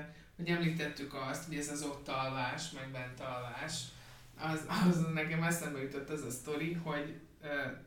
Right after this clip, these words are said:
nekünk nem volt ilyen drasztikus, hogy sírt, meg semmilyen, hanem egyszer csak bementem, és közölték, hogy amúgy, ja, a gyerek elaludt, és akkor mondom, "Biztos az én gyerekem az?" Mondom, "Biztos, hogy az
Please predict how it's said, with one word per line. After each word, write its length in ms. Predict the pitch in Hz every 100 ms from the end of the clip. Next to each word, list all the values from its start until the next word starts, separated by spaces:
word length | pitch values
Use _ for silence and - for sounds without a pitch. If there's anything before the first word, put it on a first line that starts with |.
| - - - -
nekünk 360 | 175 190 202 202
nem 220 | 226 220
volt 340 | 175 160 151 156
ilyen 380 | 156 147 147
drasztikus, 1040 | 139 151 151 - - 151 - - 160 - -
hogy 160 | 147
sírt, 480 | - - 151 143 135
meg 140 | 147 135
semmilyen, 680 | 160 156 147 143 143 143
hanem 300 | 147 147 156 - - -
egyszer 280 | 180 175 175
csak 160 | 170 170
bementem, 460 | 170 165 156 151
és 160 | 147 -
közölték, 500 | 165 156 151 - 151
hogy 140 | 156 151
amúgy, 260 | 151 151
ja, 160 | 160 170
a 100 | 170
gyerek 380 | 170 165 160 165
elaludt, 460 | 156 139 135 135
és 180 | - - -
akkor 120 | 165 -
mondom, 240 | 175 175
"Biztos 360 | 175 175 220 -
az 160 | 233 226
én 140 | 226
gyerekem 720 | 247 254 240 262 254 277 - -
az?" 60 | - - - 330 -
Mondom, 180 | - -
"Biztos, 440 | - - 233 392 226 -
hogy 100 |
az 80 | 302